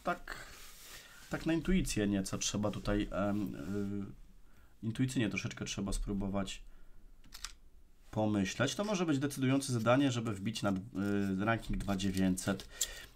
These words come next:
Em, pytanie teraz tak. Pytanie teraz jest takie. No chyba wieża E trzy, taka pierwsza myśl mi tutaj świta.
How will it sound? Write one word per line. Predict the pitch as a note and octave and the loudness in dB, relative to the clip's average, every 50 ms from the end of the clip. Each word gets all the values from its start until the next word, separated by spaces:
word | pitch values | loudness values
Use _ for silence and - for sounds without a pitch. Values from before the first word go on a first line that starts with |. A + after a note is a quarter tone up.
| - - F#2+ | -10 -4 2
Em, | G#2 G#2 - - G3+ G3+ G3 G2+ G2+ - | 4 4 6 6 4 4 4 2 2 0
pytanie | - - - G4 G4 D#4 | -2 -4 -4 -4 -4 -2
teraz | - - G3+ - - - | 0 0 0 0 0 2
tak. | - - A2 G2+ F#2+ F#2 F2 - - - - - - - - - - - | 6 8 10 10 8 8 4 2 -4 -12 -14 -14 -14 -14 -16 -18 -16 -12
Pytanie | - - - - E3 F#3+ F#3 E3+ D3+ - | -12 -10 -4 0 0 2 2 0 0 0
teraz | - B2 B2 B2+ B2 B2 - - | 0 0 2 2 2 0 0 -4
jest | A#2 A2+ - - - - | -6 -6 -8 -10 -12 -6
takie. | - G#2+ G#2+ G#2+ G#2 G2 F#2+ - - - - F#2+ F#2 F#2+ G#2 | -2 2 4 4 4 4 2 0 -4 -4 -2 0 0 0 0
No | A#2 | -2
chyba | - - - - - - G4+ F#4+ | -6 -8 -4 -4 0 2 2 4
wieża | F4+ D#4 D4+ C#4 - - | 4 4 6 8 8 8
E | - C#4 C#4 | 8 8 6
trzy, | C#4 - - - | 6 4 4 4
taka | C#3 C3 - C3+ | 2 2 0 0
pierwsza | - D#3+ E3+ - - - E3 | 0 0 2 2 4 4 4
myśl | D#3+ D3+ D3 C#3 A2 G2+ - - A2+ | 4 6 6 6 4 4 2 0 -2
mi | G2+ | -2
tutaj | G2+ F#2+ G#2 G#2 G2 | -2 0 0 0 0
świta. | - - - - G#2+ F#2+ A2 G#2+ G2+ | 0 -2 -2 -2 0 2 4 4 2